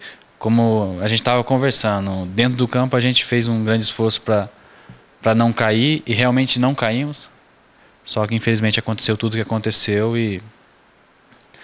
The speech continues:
acabou tendo um re-, rebaixamento praticamente aí no dia seguinte, né? Uma semana depois do que acabou o campeonato, que deixou não só eu, né? Todo mundo que a gente tem contato, ninguém acreditava.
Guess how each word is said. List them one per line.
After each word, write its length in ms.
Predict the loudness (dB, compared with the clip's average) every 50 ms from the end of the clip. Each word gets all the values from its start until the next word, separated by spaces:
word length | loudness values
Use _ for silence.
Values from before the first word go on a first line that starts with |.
| -20 -20 -20 -20 -20 _ _ -14
acabou 300 | -8 -4 -4 -2 -2 0
tendo 180 | 0 0 0
um 40 | 0
re-, 120 | -2 -4 -6 -6
rebaixamento 500 | -6 -4 -4 -4 -4 -4 -6 -8 -8 -6
praticamente 640 | -6 -4 -4 -4 -4 -4 -4 -4 -2 0 0 0 0
aí 400 | 0 -2 -2 -4 -6 -8 -12 -14 -18 -20 _ _ _ _ _ _ _ _ _ _ _ _ _ _ _ _
no 140 | -8 -6 -2
dia 160 | 0 2 4
seguinte, 480 | 2 2 2 0 -2 -2 -2 -2 -4 -6
né? 220 | -4 -6 -6 -6
Uma 180 | -6 -4 0 2
semana 320 | 2 2 2 -2 -6 -6
depois 300 | -6 -6 -6 -6 -6 -6
do 60 | -6
que 60 | -8
acabou 280 | -8 -6 -4 -4 -4 -4
o 20 |
campeonato, 500 | -4 -6 -6 -6 -4 -4 -2 -4 -4 -4
que 60 | -4 -4
deixou 260 | -2 0 0 2 2
não 140 | 2 2 2
só 180 | 4 4 4
eu, 200 | 4 4 4 4
né? 180 | 4 2 0 -2 -4 -6 -4
Todo 180 | -2 0 2
mundo 180 | 4 4 4 2
que 80 | 2
a 40 | 0
gente 120 | 0 2 2
tem 140 | 0 0
contato, 580 | 0 2 0 0 0 0 0 0 0 -2 -4 -10 -20 -20 -20 -20 -20 -20 -20 _ _ -6
ninguém 180 | -4 0 0 0
acreditava. 720 | 0 0 0 0 -2 0 0 2 2 2 2 0 -4 -8